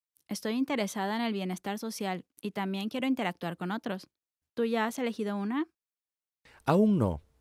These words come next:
Speaker 2: Estoy interesado en los problemas ambientales, así que estoy buscando una actividad como grupos de conservación de la naturaleza.
Speaker 1: ¿Como recogiendo basura?
Speaker 2: Bueno, eso también estaría bien, pero yo preferiría actividades grupales más que individuales.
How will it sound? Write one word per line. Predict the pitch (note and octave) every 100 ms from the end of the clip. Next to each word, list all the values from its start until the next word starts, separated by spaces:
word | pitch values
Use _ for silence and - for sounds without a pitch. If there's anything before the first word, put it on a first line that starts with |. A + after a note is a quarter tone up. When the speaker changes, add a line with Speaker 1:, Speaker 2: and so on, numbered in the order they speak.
| _ _ _ _ _ _ -
Speaker 2:
Estoy | - A#3
interesado | A#3+ G3 A#2 - C#3+ D3+
en | D3
los | C3
problemas | - G2 A2+ A#2 G#2+
ambientales, | F#2+ F#2 E2 G2 E2+ D#2 - _ _ _ _
así | G#2 - B2+
que | A#2 F2+
estoy | - A2+
buscando | G2 - C#3+ D3+ C#3+
una | C3
actividad | - G2 E2+ G2+ A#2+
como | F3 C3 G2
grupos | A#2 B2+ B2
de |
conservación | - A2 G#2+ F2 E2 B2+ D3+
de | D#3+
la | D3
naturaleza. | B2 G2+ F2+ F2+ E2+ C#2+ - _ _ _ _ _ _ _
Speaker 1:
¿Como | G#3+ G#3 G3+
recogiendo | G3+ G3+ G#3+ G#3 A#3+
basura? | A#3 G3+ F#3+ A#3 D#4+ _ _ _ _ _ _ -
Speaker 2:
Bueno, | G#2+ A2+ B2+ D2 - _ _ -
eso | A2+ C#3+
también | B2 G2+ G2+
estaría | F#2+ F#2 F#2 G2
bien, | F2+ C3 A#2 D2+ _ _ - -
pero | A2 G#2
yo | G#2 F3+
preferiría | F#3 E3+ A2 G2+ A#2+
actividades | A#2 G#2 F2+ F2+ G2+ G#2+
grupales | F#2+ F2 - C#3+ D3 B2+
más | C3 E3 D#3+
que | D#3+
individuales. | C#3+ G#2+ F#2 F#2 F2+ E2 D2+